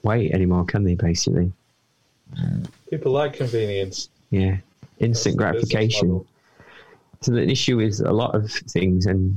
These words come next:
Speaker 1: even in my area, I think, as well. Instant gratification is a bit of an issue.
Speaker 2: So are these protesters protesting against convenience?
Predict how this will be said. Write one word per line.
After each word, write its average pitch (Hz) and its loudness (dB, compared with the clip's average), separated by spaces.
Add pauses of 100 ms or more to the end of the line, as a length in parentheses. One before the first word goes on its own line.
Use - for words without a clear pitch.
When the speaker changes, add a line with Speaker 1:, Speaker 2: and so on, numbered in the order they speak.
Speaker 1:
even 104 0
in - 2
my 104 2
area, 90 2
I 87 -2
think, 92 -2
as 92 0
well. 110 2 (1200)
Instant 92 -2
gratification 92 0
is 92 0
a 92 -2
bit 85 0
of - 0
an 92 2
issue. 90 0 (520)
Speaker 2:
So 147 -2
are - 2
these 175 0
protesters 156 -2
protesting 135 -2
against 123 -2
convenience? 123 -2